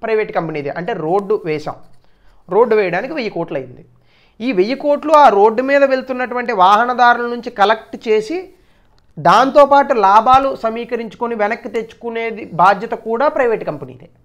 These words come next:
అంటే ప్రభుత్వానికి ఏం సంబంధం లేదు. ప్రభుత్వం ఏం చెప్తుంది,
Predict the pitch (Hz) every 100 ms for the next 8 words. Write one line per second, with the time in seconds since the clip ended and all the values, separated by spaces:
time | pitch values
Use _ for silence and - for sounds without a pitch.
0 | _ _ _ 185 220 196 208 277 269 240
1 | 226 185 202 208 196 147 135 170 214 240
2 | 214 220 226 220 196 196 190